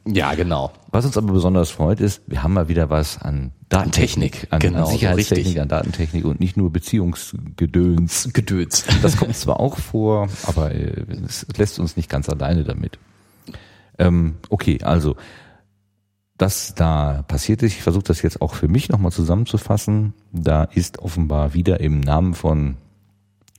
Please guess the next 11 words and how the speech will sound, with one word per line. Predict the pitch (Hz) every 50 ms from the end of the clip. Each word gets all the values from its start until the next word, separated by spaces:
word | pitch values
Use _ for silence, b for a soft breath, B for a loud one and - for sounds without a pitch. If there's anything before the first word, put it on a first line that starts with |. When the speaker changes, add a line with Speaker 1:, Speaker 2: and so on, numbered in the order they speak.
| _ _
Speaker 2:
Charlie | - - - 65 67 76 78 76 71 69 69 67
Post | - - - 101 - - -
verschickt | - - - 110 - 120 110 - -
worden, | 120 113 90
elektronische | 73 73 73 - - - 76 73 69 - -
Post | - - 110 - -
verschickt | - 113 113 - 120 - - -
worden. | - 127 127 135 147 170 B B B B B B B B B B B B B B _
Ähm, | - 95 92 90 90
diesmal | 85 - 87 87 - - 131 120 117 - -
aber | - 82 85 85 85 82 80 82 80 80 78 78